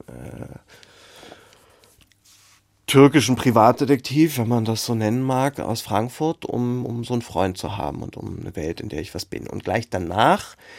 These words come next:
habe ich ein Theaterstück geschrieben, Die Garagen, und, äh, wie, glaub ich, vorhin schon erwähnt, meine Eltern haben beide beim oder im Theater gearbeitet. Und das Theater ist ja ein sehr vergleichsweise kleiner und überschaubarer Kulturbereich. Das heißt, alle kennen sich.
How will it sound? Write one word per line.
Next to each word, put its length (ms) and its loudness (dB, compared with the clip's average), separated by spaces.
habe 120 0
ich 100 0
ein 100 0
Theaterstück 500 4
geschrieben, 480 0
Die 100 -6
Garagen, 540 2
und, 480 -2
äh, 280 0
wie, 80 -6
glaub 200 2
ich, 100 -2
vorhin 240 0
schon 140 -6
erwähnt, 420 0
meine 220 -4
Eltern 340 -2
haben 160 -4
beide 280 2
beim 320 0
oder 160 -6
im 160 -6
Theater 340 -4
gearbeitet. 600 -6
Und 180 -8
das 120 -4
Theater 460 2
ist 140 0
ja 100 2
ein 200 -2
sehr 440 4
vergleichsweise 600 -2
kleiner 680 4
und 140 -8
überschaubarer 800 4
Kulturbereich. 760 2
Das 180 -8
heißt, 180 -2
alle 140 0
kennen 300 -8
sich. 260 -14